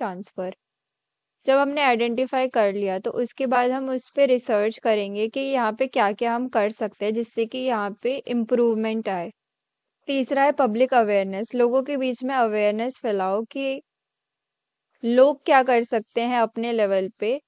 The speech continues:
इसको कम करने के लिए। फोर्थ है इंस्टीट्यूशनल मैकेनिज्म, मतलब कि एक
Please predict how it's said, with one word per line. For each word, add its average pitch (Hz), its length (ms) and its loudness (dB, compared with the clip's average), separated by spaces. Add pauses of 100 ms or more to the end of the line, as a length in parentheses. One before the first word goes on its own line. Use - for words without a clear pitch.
(200)
इसको 269 640 -2
कम 240 300 2
करने 202 340 0
के 185 180 -8
लिए। 180 240 -6 (720)
फोर्थ 269 340 8
है 294 180 0
इंस्टीट्यूशनल 247 800 -4
मैकेनिज्म, 202 680 -4 (540)
मतलब 254 360 0
कि 311 140 -6
एक 311 160 -4